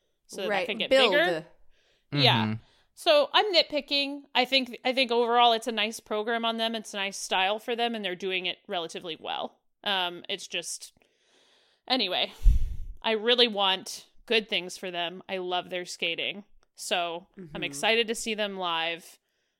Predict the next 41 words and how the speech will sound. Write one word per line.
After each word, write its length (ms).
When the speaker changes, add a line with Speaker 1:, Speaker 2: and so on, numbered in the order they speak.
Speaker 1:
and 520
I 140
hope 320
that 300
Nepola 500
was, 440
you 80
know, 240
just, 240
like, 340
early 300
season, 460
need 160
to 60
get 160
some 160
stuff 280
out 100
of 60
the 60
system 500
and 280
make 200
some 160
Speaker 2:
Yeah. 180
Speaker 1:
adjustments. 600
Um, 400
Speaker 2:
Fair. 240
Speaker 1:
Una 200
and 180
Gage 320
Brown, 560
I'll 180
talk 280
about 360
because 260
they're 140
the 60
third 240
American 460
team. 380